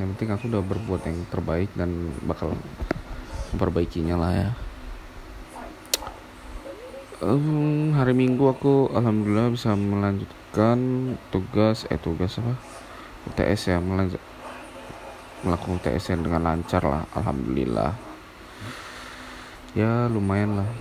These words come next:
tapi aku nggak tahu sih hasilnya kayak gimana. Tapi aku harap sih pasti bagus lah, mudah-mudahan ya. Eh, hari Minggu aku baru saja mengupload, eh, mengupload sebuah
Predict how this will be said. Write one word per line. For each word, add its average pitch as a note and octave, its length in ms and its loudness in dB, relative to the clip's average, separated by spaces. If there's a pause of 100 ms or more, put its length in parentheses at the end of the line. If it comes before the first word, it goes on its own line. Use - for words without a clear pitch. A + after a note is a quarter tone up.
tapi G2+ 160 0
aku G#2 160 -2
nggak - 160 -2
tahu G2 80 0
sih G2 160 0
hasilnya F#2+ 320 -2
kayak F2+ 160 -2
gimana. F2+ 240 0 (640)
Tapi F2+ 400 -2
aku F#2 240 -2
harap E2+ 320 0
sih F2 160 -2
pasti F#2 640 -2
bagus F2+ 320 0
lah, D2+ 160 -2
mudah-mudahan D#2+ 560 -2
ya. - 60 -6 (2250)
Eh, F3+ 240 8
hari E3+ 400 6
Minggu F3+ 560 4 (800)
aku E3+ 320 2 (160)
baru C#3 240 6
saja C3+ 160 4
mengupload, B2 400 4 (1800)
eh, G#2+ 160 4 (800)
mengupload G#2 320 0
sebuah G2 240 2